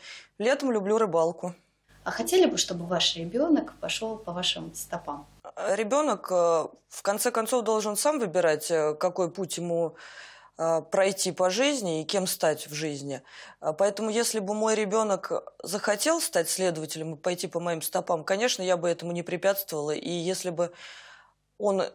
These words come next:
Speaker 1: действительно стал следователем, добился чего-то, я бы очень гордилась им. Но, опять же, если мой ребенок не захочет идти по моим стопам и выберет какой-то абсолютно другой путь,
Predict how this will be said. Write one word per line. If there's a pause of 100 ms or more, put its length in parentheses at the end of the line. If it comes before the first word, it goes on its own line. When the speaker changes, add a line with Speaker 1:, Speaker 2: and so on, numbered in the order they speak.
(120)
Speaker 1:
действительно
стал
следователем,
добился
чего-то,
я
бы
очень
гордилась
им. (320)
Но,
опять
же,
если
мой
ребенок
не
захочет
идти (200)
по
моим
стопам
и
выберет
какой-то
абсолютно
другой
путь,